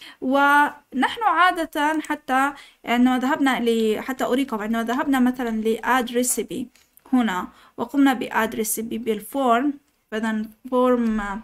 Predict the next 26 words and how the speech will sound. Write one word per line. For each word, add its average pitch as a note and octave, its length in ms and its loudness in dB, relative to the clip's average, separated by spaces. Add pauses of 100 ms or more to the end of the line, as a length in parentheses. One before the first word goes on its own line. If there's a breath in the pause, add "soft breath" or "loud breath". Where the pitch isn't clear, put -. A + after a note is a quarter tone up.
(400)
add B3+ 200 6
recipe A#3 460 0
مثلًا، F#3+ 500 -8 (320)
فإذا G#3 420 -8 (300)
component A#3 680 -2 (460)
add G#3 180 -4
recipe G#3 560 -8
أو G#3 160 -4
recipe A#3 340 -2 (140)
form، A#3 260 -2 (300)
عفوًا G3 380 -10
recipe G#3 840 -4 (160)
form، C4+ 500 0 (300)
فالشيء C#4 680 2
الذي D4+ 120 -2
قمنا D#4+ 320 -2
به C4+ 240 0
هنا A3+ 480 -2 (160)
أننا B3 240 2
قمنا F#4 320 -2
بإرسال B3 640 -2
توكن. C4+ 540 -4 (320)
نحن C4+ 240 2
قمنا F4 320 0
بوضعه C4+ 540 -2
كما، A#3+ 400 -4